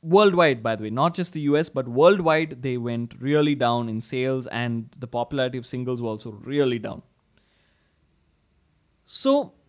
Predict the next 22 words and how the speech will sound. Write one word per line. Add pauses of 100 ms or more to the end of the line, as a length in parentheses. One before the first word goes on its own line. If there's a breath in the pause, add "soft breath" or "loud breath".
(680)
go, (800)
now
go
by, (460)
like, (460)
fast
forward
three
years. (1700)
Two
thousand
fourteen
was (140)
Hunting
Party. (800)
Two
thousand
seventeen, (760)
they
announced
the
release